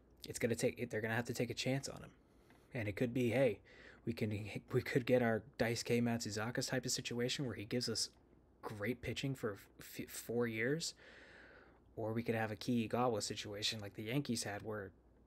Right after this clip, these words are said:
he pitched, he pitches two, three games and immediately you could tell that that's not the guy. Now, moving on from the rotation, another part of the, of this organization that I think needs to be fixed immediately is the defense. The defense needs to be shored up immediately.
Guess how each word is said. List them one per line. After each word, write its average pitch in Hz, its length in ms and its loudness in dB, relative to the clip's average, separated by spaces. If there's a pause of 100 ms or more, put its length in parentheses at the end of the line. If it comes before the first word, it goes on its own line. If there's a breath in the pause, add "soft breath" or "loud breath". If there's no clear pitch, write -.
(380)
he - 140 -6
pitched, - 340 -2 (380)
he - 140 -6
pitches - 440 -4
two, 127 240 4
three 123 220 0
games 117 380 2
and 104 260 -4
immediately 117 560 4
you 110 60 -2
could 107 120 -4
tell 113 200 0
that 101 200 -2
that's 101 240 -2
not 98 160 -2
the 87 80 -10
guy. - 240 -8 (3000 loud breath)
Now, 107 140 -2
moving 170 300 4
on 190 100 4
from 160 140 0
the 127 80 4
rotation, 117 600 2 (100)
another 107 460 0
part 123 400 2
of 127 120 -6
the, 123 120 0 (100)
of 127 120 -4
this 131 180 0
organization 127 600 2
that 98 100 -2
I 95 60 -4
think 117 280 -6
needs 110 200 -4
to - 80 -2
be 117 80 0
fixed - 380 -2
immediately 113 680 0
is 120 80 -6
the 117 100 -6
defense. 101 600 -4
The 113 80 -8
defense 120 400 2
needs 120 140 0
to - 60 -8
be 117 80 -4
shored 110 260 2
up 104 120 -2
immediately. 101 580 -4